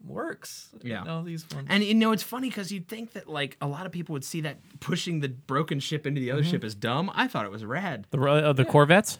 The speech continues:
Speaker 2: Yeah.
Speaker 3: <laughs> Yeah.
Speaker 2: No, no, when the Corvette, when the Hammerhead pushes the Star Destroyers together and they
Speaker 3: Yeah.
Speaker 2: shred each other
Speaker 3: Oh,
Speaker 2: like
Speaker 3: that was great.
Speaker 2: knives,
Speaker 3: That was
Speaker 2: that's
Speaker 3: great.
Speaker 1: I, the only complaint I really do have is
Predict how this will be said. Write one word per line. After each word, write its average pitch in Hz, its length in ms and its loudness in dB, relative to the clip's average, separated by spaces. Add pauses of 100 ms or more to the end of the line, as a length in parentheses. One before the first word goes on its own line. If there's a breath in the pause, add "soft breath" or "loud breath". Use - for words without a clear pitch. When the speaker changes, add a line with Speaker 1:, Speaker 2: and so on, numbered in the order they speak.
(240)
Speaker 2:
Yeah. 165 320 2
Speaker 3:
<laughs> - 40 -18
Yeah. 294 240 8
Speaker 2:
No, 214 140 6
no, 208 140 4
when 165 120 2
the 165 60 2
Corvette, 190 420 4
when 151 100 0
the 147 60 0
Hammerhead 170 400 0
pushes 160 340 -2
the 135 80 -2
Star 156 200 2
Destroyers 170 340 -2
together 175 260 -2
and 165 100 -2
they 233 60 4
Speaker 3:
Yeah. 247 260 6
Speaker 2:
shred 160 360 2
each 180 180 0
other 180 140 4
Speaker 3:
Oh, 180 60 10
Speaker 2:
like 170 60 12
Speaker 3:
that 170 60 12
was 180 100 10
great. 151 180 8
Speaker 2:
knives, 165 420 4
Speaker 3:
That - 160 0
was 180 80 6
Speaker 2:
that's 127 80 -6
Speaker 3:
great. 143 300 4 (1040)
Speaker 1:
I, 185 180 8
the 202 180 4
only 381 220 2
complaint 214 400 2
I 156 80 6
really 151 340 2
do 139 240 0
have 143 320 2
is 117 200 -2